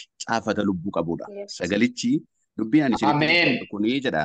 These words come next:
Speaker 1: Yohaannis boqonnaa jaha lakkoofsa jaatamii sadii irraa.
Speaker 3: Ameen.
Speaker 1: Eh, dubbiin ani isinitti dubbadhu kun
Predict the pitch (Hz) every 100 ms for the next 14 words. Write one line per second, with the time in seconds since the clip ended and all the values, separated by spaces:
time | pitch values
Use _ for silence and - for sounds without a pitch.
0 | 76 87 92 98 101 107 101 104 98 92
1 | 87 - 92 101 104 101 98 95 90 95
2 | 143 - _ - 165 160 180 180 87 87
3 | 85 - _ - 98 110 107 160 143 98
4 | 98 104 113 107 95 92 151